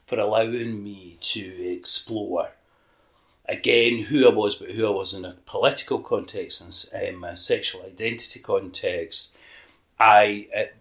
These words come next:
start of second year, became the chair of the Gay Sock. So again, always precocious. There's a bit of organising to be done. I'll always be first there. Um,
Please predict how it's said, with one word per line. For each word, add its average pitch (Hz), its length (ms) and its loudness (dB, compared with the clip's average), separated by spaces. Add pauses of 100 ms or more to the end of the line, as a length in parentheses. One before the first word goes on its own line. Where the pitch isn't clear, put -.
(120)
start - 340 2
of - 60 -4
second 98 440 -4
year, 90 140 -8
became 90 420 -10
the 87 80 -16
chair 104 400 -2
of 104 60 0
the 104 80 -2
Gay 85 220 -12
Sock. - 520 -6 (100)
So - 160 -12
again, 101 460 -10 (140)
always 90 240 -10
precocious. - 920 -8 (640)
There's 95 120 -20
a 98 60 -18
bit 127 120 4
of 107 140 4
organising 95 640 -2
to - 180 -14
be 85 60 -20
done. 82 260 -10
I'll 85 100 -10
always 101 280 -2
be 101 140 -6
first - 420 -6
there. 87 240 -12 (480)
Um, 98 400 -6